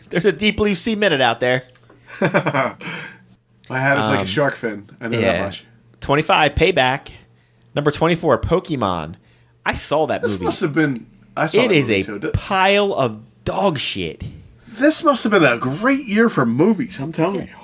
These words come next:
Speaker 2: Wow.
Speaker 1: Entrapment, Patch Adams, The Haunting. Sleepy Hollow is number twenty. So we're in, we're into
Speaker 2: Pat-
Speaker 1: the top twenty. We're heading into the, the final turn.
Speaker 2: Wait, Johnny Depp, Sleep, Sleepy Hollow? That was a good
Speaker 1: Yeah,
Speaker 2: movie,
Speaker 1: that was a good
Speaker 2: too.
Speaker 1: movie.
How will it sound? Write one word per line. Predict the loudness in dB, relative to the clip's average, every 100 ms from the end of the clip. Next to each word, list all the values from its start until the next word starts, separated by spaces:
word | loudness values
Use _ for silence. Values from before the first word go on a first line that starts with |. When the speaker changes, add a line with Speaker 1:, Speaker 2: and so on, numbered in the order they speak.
| -8
Speaker 2:
Wow. | -4
Speaker 1:
Entrapment, | -2 -2 0 0 0 -4 -8 -6
Patch | -2 -2 0
Adams, | 0 0 -2 -6
The | -2 -2
Haunting. | 0 -2 -2 -4 -8 -10 -20 _ -20 _ _ _
Sleepy | -12 -4 -4 -2 -2
Hollow | 2 4 4 2
is | 0
number | -4 -6
twenty. | -8 -6 -4 -4 -8 -16 -12
So | -4 -2
we're | -2
in, | -4 -10 -6
we're | -2
into | 2
Speaker 2:
Pat- | 0
Speaker 1:
the | 0
top | 0 0
twenty. | 0 0 2 2
We're | 2 0
heading | 2 0
into | 0 -2 -2
the, | 0 0 0
the | -2
final | -2 0 0 0
turn. | 2 2 2 -2 -6 -14 -20 _ _ -10
Speaker 2:
Wait, | 0 0 2
Johnny | 2 2 2
Depp, | 2 0
Sleep, | -2 -2 -2
Sleepy | -6 -4 0
Hollow? | 2 2
That | 0
was | 0
a | 0
good |
Speaker 1:
Yeah, | 0
Speaker 2:
movie, |
Speaker 1:
that | 0
was | 0
a |
good | 0
Speaker 2:
too. | 0
Speaker 1:
movie. | 0 -2 -4